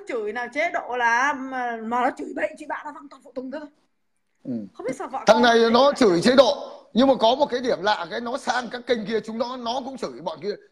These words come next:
Speaker 2: tức lúc nào nó cũng chửi. Tức sang cái anh cũng gặp nó rất nhiều ở kênh, ờ, Tân Thái hoặc Nguyễn Đình Trương nọ kia tất cả thứ rồi, thì nó cũng chửi bọn kia rất là ghê. Đấy, mà nó chửi chế độ nhưng mà nó lại bênh công an. <laughs> Cái thằng này nó chửi, tức là lúc nào nó cũng chửi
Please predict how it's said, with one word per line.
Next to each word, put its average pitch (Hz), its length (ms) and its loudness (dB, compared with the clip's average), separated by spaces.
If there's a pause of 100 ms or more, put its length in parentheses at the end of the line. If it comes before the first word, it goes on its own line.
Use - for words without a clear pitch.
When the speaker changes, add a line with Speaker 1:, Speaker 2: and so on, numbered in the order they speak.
(100)
Speaker 2:
tức 277 160 -4
lúc 330 180 0
nào 185 220 2
nó 160 100 -12
cũng - 80 -18
chửi. 110 200 -12 (440)
Tức 269 120 -10
sang 285 260 0
cái 285 340 -8
anh 277 220 -6
cũng 269 120 -12
gặp 277 200 -2
nó 277 120 -4
rất 302 220 -4
nhiều 233 180 -2
ở 165 140 -2
kênh, 240 180 -6
ờ, 247 180 -6
Tân 247 180 -6
Thái 220 140 -2
hoặc 214 120 -10
Nguyễn 220 160 -12
Đình 220 100 -20
Trương 233 260 -12
nọ 208 80 -6 (120)
kia 226 160 -8
tất 240 100 -10
cả 151 200 4
thứ 165 160 -10
rồi, 175 140 -4 (300)
thì 208 120 0
nó 220 180 6 (180)
cũng 262 140 -10
chửi 143 240 -6
bọn 156 200 -8
kia 202 120 4
rất 233 140 -4
là 240 120 0
ghê. 202 160 2 (520)
Đấy, 220 420 0 (220)
mà 202 160 2
nó 254 260 4
chửi 175 200 -6
chế 190 120 -2
độ 196 220 2
nhưng 233 140 -4
mà 220 80 -2
nó 208 140 0
lại 254 140 -6
bênh 233 140 2
công 220 160 -2
an. 208 160 0 (220)
<laughs> - 220 -20 (600)
Cái 247 120 -6
thằng 240 140 4
này 233 160 4
nó 269 180 2
chửi, 226 80 -4 (340)
tức 302 140 -6
là 214 100 0
lúc 247 180 -6
nào 180 220 -2
nó - 60 -14
cũng 220 100 -14
chửi 151 120 -8